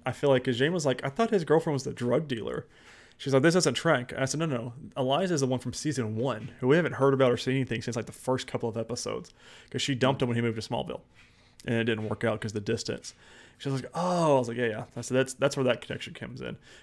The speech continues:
'Cause she thinks that he came there for her 'cause she told him about a party. And he got a birthday gift, um, from her,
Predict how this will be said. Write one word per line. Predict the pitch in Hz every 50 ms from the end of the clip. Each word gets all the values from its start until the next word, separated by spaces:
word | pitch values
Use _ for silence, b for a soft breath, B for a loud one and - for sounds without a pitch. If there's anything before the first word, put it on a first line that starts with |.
| B
'Cause | - 123 -
she | - 175 196 190
thinks | 190 190 170 143 -
that | - 135 127
he | 143 139
came | 139 143 135 131 127
there | 123 123 120
for | - - 123 117
her | - 175 180 170 165 156 -
'cause | - 131 123
she | - 127
told | - - 120 131 117
him | 113 117
about | 117 110 -
a |
party. | - - 156 156 156 147 143 139 135 139 B B B B B B B B -
And | 110
he | 131 139
got | 139 131 120
a | 110
birthday | 101 123 135 156 151 - 135 131 131
gift, | 127 135 135 131 131 127 - - - - - _ _ -
um, | 127 117 113 110
from | - - 147 151 156 139
her, | 143 135 127 127 123 123 120